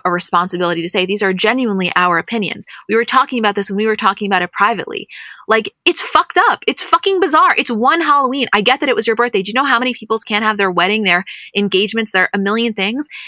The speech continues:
And if you're gonna do it, just don't make it such a spectacle and make it look like this cool thing that should be happening as if you live in this world where covid doesn't exist. I think it's really, really wrong.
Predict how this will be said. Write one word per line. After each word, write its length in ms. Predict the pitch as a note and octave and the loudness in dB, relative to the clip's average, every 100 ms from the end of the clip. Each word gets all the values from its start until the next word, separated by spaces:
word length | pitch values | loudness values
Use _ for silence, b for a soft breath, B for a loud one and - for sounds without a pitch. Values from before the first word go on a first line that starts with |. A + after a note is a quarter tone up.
| B | B
And 100 | - | -2
if 80 | C#4+ | 2
you're 120 | D4+ | 2
gonna 220 | A#3 D4 D4+ | 2 2 2
do 180 | G#3 | 2
it, 100 | A#3+ | 2
just 220 | C4+ B3+ G3 | 0 -2 0
don't 260 | A3 C#4 | 0 0
make 160 | A3+ A#3+ | -2 -2
it 100 | A#3+ | -2
such 140 | A#3+ | -2
a 60 | B3+ | -2
spectacle 520 | - A#3 - A#3 G#3+ | 0 0 0 -2 -2
and 80 | G3+ | 0
make 140 | G#3+ | 0
it 80 | B3+ | 0
look 140 | A3+ | 0
like 120 | A#3+ A3 | -2 0
this 200 | A3 - | 0 -2
cool 340 | - B3+ B3+ | -2 -2 0
thing 220 | - B3+ | 0 -2
that 140 | G3+ - | -2 0
should 180 | A3+ | 0
be 80 | A#3 | 0
happening 420 | A#3 C4 G#3+ G3 | 2 2 0 -2
as 80 | G3+ | -2
if 100 | G#3+ | -2
you 120 | A3 | -2
live 160 | G#3 A3 | -2 -2
in 60 | A#3+ | -2
this 180 | A#3+ | 0
world 180 | G3+ G3+ | 0 0
where 80 | A3 | -2
covid 280 | - A3+ G#3+ | -2 -2 0
doesn't 220 | A3 A#3 | -2 -2
exist. 380 | A3+ C#4+ B3 - | -2 -2 -2 -2
I 60 | G#3 | -4
think 240 | - B3+ | -2 -2
it's 120 | D#4+ | -2
really, 440 | G3 F#3+ G3+ A3 A#3 | -4 0 0 0 -2
really 280 | F#3 G3+ A3 | 0 0 0
wrong. 420 | C#4 F#4 - | 0 2 0